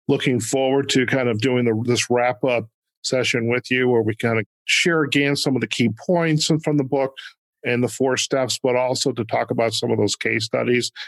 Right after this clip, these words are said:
'cause I think those are gonna be very interesting as well. So, uh, again, thanks for, uh, joining us on Success Insight, and, uh, looking forward to having you, uh, on the next episode.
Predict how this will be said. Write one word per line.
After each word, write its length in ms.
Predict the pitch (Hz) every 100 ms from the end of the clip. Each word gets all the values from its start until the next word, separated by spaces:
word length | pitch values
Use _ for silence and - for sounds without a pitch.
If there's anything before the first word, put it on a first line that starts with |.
| -
'cause 120 | 120
I 60 | 120
think 240 | 113 117
those 220 | 123 120
are 40 | 117
gonna 160 | 113
be 120 | 107 101
very 340 | 107 107 107
interesting 760 | 104 - 110 101 - 110 110 - - - -
as 180 | 113 107
well. 260 | 113 107 98
So, 340 | - 107 98 - - - _
uh, 300 | - 107 107 110
again, 240 | - 165 110
thanks 300 | 143 139 -
for, 340 | 156 143 135 _ -
uh, 100 | 131
joining 340 | 113 131 143 151
us 140 | 151
on 140 | - 135
Success 480 | 139 - 143 135
Insight, 440 | 151 147 170 170 190
and, 300 | 123 120 127 _ - - _ -
uh, 140 | 127 127
looking 280 | 117 - 113
forward 240 | 131 127
to 60 | 123
having 300 | 127 127 131
you, 240 | 135 139
uh, 240 | 139 127 -
on 180 | 127
the 100 | 143
next 280 | 151 143 -
episode. 560 | 123 - - 147 131